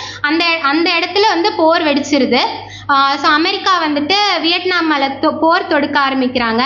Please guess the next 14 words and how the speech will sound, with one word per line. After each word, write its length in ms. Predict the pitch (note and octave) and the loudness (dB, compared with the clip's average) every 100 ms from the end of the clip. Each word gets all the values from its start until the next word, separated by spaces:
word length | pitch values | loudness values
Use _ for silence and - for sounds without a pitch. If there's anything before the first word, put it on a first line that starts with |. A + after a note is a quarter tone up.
| G4 - - - | -2 -6 -14 -4
ஆ, 240 | C4 B3+ C4 | 0 2 0
சும்மா 380 | C4+ F4+ G#4 D#4+ | 2 4 4 2
ஒரு, 160 | D#4 | 0
ஒரு, 320 | C#4+ D#4+ G4+ G4 | 0 2 2 0
ஒரு 300 | C4+ C#4+ E4 | 2 2 2
ஆண்டு, 320 | E4+ F4 F#4 | 2 0 0
ரெண்டு 280 | F4+ D4+ D#4 | 0 2 2
ஆண்டு 220 | E4 E4 | 0 -2
கிடையாது, 420 | E4 C4 C4+ F#4 D#4 | -2 -2 0 2 2
இருபது 360 | E4+ G4+ G4+ | 4 2 2
ஆண்டுகள் 520 | F4+ E4 F4 F#4 G#4 | 0 0 0 0 0
வியட்நாமும் 580 | E4 E4 E4+ F4 E4+ F#4 | 2 0 0 -2 0 0
அமெரிக்காவும் 720 | E4 D#4 D#4 D#4 D4 C#4+ F4+ | 2 2 0 0 0 2 2
வந்து, 280 | D#4+ C#4+ | 2 2